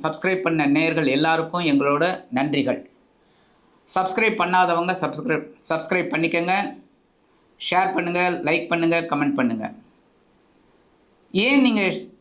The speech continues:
க-, சப்ஸ்கிரைப் பண்ணிக்கிறீங்க அப்படின்னா, எங்களோட பதிவுகள் உங்களுக்கு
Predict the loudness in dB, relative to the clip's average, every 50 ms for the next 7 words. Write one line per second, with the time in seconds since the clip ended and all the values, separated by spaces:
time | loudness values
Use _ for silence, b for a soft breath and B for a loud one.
0 | _ _ _ -4 -2 0 2 2 2 2 2 0 0 -2 -2 -2 0 0 0 0
1 | 0 -2 -2 0 0 2 0 2 2 0 0 2 0 0 2 2 2 4 4 2
2 | 2 0 -2 -2 0 0 2 2 2 2 0 0 -2 0 0 0 2 2 2 2
3 | 2 2 0 0 0 0 0 0 -2 -2 -2 -2 -2 -4 -6 -8